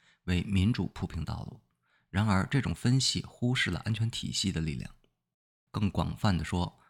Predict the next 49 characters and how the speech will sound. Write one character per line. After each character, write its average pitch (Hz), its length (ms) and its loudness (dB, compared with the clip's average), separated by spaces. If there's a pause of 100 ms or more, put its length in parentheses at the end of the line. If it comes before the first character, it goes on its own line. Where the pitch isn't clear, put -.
(120)
我 87 120 0
们 87 180 2
身 120 280 2
处 - 200 -6
华 85 220 0
盛 101 180 0
顿 98 140 -4
或 - 180 -8
纽 76 240 -6
约， 78 240 -6 (480)
经 143 220 0
常 98 260 -2
会 98 180 -2
接 131 280 2
待 120 120 2
一 87 160 0
些 95 240 -2
与 90 200 -2
中 123 260 2
国 98 200 0
领 101 240 2
导 92 160 -2
层 92 340 0
有 80 180 0
联 80 240 -2
系 - 140 -2
的 - 80 -4
中 90 160 -2
国 87 140 -4
访 87 240 -8
客， - 240 -8 (580)
他 95 120 0
们 92 140 2
会 90 180 -4 (100)
暗 107 240 4
示 - 360 0
中 104 120 2
国 98 140 2
内 117 200 4
部 90 180 -4
对 92 180 0
习 - 200 -2
近 98 140 2
平 87 160 -2
的 92 80 0
不 98 140 -2
满 87 140 -2
情 - 240 -8
绪。 - 200 -8